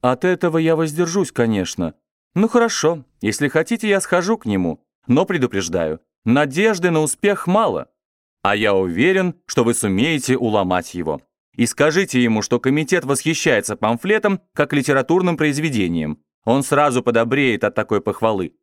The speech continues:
И притом это совершенная правда». Овод сидел у письменного стола, заставленного цветами, и рассеянно смотрел на пол, держа на коленях развернутое письмо.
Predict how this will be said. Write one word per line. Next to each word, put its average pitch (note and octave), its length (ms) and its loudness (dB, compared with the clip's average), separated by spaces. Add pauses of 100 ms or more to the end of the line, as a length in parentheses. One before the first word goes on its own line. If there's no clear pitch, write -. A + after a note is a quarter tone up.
(140)
И C3 100 0
притом E3 380 0
это D3+ 140 -2
совершенная D#3+ 600 0
правда». B2 520 -2 (760)
Овод G3 420 2
сидел A2+ 440 -2
у G2+ 60 -4
письменного F#2 560 -2
стола, B2+ 480 -2 (340)
заставленного F#3+ 720 0
цветами, G2 640 -2 (240)
и G2 60 -2
рассеянно F3 600 -2
смотрел G#2+ 560 -2
на G2+ 240 -2
пол, D#2+ 260 -6 (160)
держа G#2 360 0
на G#2 100 -4
коленях C3 480 0
развернутое A#2+ 680 0
письмо. F2+ 580 -6